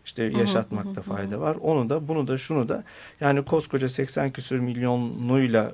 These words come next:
Speaker 1: övünen, e, bir ülkenin en büyük kentinde opera kapanıyorsa ya da işte açılamıyorsa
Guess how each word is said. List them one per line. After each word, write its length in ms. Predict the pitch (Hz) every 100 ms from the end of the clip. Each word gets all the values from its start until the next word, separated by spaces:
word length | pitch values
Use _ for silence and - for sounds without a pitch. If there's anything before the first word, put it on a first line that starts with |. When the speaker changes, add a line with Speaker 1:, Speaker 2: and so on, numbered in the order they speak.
| -
Speaker 1:
övünen, 540 | 120 117 110 107 117 - -
e, 160 | 113
bir 120 | 117 -
ülkenin 480 | 117 110 107 104 - -
en 260 | 139 135 117
büyük 260 | 107 104
kentinde 480 | 110 104 101 101 104
opera 460 | - 117 107 104 110 - - - - -
kapanıyorsa 600 | 110 113 107 95 87 85
ya 100 | 82
da 160 | - - -
işte 300 | - 82 -
açılamıyorsa 880 | - 107 107 104 92 90 - 120